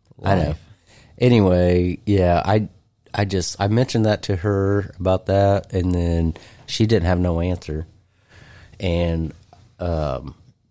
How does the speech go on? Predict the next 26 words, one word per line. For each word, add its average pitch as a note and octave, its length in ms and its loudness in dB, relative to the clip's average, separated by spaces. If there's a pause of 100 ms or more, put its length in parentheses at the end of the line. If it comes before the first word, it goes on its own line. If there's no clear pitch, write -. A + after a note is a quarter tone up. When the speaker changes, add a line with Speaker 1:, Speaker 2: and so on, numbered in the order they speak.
(160)
Speaker 1:
she - 180 -8
was F#2 180 -6
just E2+ 220 -8
like, D2+ 260 -8
"Well, A#2 360 -2
that's, - 440 -16 (180)
you E2 100 -16
know, - 200 -20 (160)
pretty D#2+ 180 -10
much, D2 280 -10 (280)
you F#2 140 -6
know, C#2 160 -8 (160)
that's - 200 -2
just G#2 200 -6
what F2+ 180 0
I, D#2 300 -4 (160)
I F2 120 -2
believe." F2+ 580 -4 (240)
And D#2+ 160 -6
I C#2+ 160 -8
was C#2+ 100 -14
like, - 160 -16
"Okay, F2 360 -6
well, D2+ 280 -6 (1300)
all F#2+ 120 -2
right." F2+ 240 0